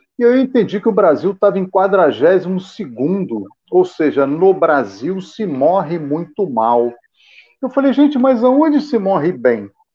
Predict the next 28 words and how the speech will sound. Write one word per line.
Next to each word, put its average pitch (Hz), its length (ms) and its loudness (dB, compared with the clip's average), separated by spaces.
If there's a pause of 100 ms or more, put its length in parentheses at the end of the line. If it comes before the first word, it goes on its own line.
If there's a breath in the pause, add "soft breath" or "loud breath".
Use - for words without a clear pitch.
(320 soft breath)
E 185 100 -2
aí 185 140 6
eu 208 100 4
fui 214 320 -4 (200)
entender 151 460 0
que - 100 -16
se - 140 -8
morria 143 580 0
bem 107 400 -2 (440)
lá 139 600 0
na, 110 960 -4
na 110 220 -8
Inglaterra, 139 840 0 (300)
se - 200 -8
morria 160 560 -2
bem 117 280 -4
na 151 160 -2
Holanda 143 760 -4 (240)
e 208 80 -2
outros 185 300 0
países. 175 600 -2
Eu 214 80 -2
falei, 269 260 -4
"Gente, 262 300 -2
o 254 60 -16 (120)
que 294 140 0
que 262 280 -6 (220)
faz 120 340 -2